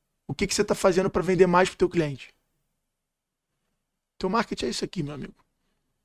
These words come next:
Teu desafio agora é criar tr-, iniciativas disso e construir uma agenda. Acabou.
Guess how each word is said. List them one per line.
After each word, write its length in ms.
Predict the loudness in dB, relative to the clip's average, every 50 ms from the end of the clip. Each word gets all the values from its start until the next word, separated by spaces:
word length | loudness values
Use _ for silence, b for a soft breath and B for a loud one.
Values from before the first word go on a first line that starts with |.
| _ _ _ _ _ _ _ _ _ _ _ _ _ _ _ _ _ _ _ _ _ _ _ _ _ _ _ _ _ _ _ _ _ _ _ _ _ _ _ -2
Teu 120 | 0 0
desafio 360 | 2 2 0 2 4 4 4
agora 220 | 6 8 6 6 6
é 40 |
criar 220 | 4 4 6 4 4
tr-, 200 | 4 2 -2 0 4
iniciativas 720 | 4 4 4 6 6 6 6 6 6 2 2 4 4 2
disso 280 | 4 4 2 2 2 0
e 40 | 0
construir 300 | 0 0 0 0 0 -2
uma 120 | 0 0
agenda. 420 | 0 0 0 0 -2 -2 -4 -8 -10 _ _ _ _
Acabou. 320 | -4 0 4 6 6 4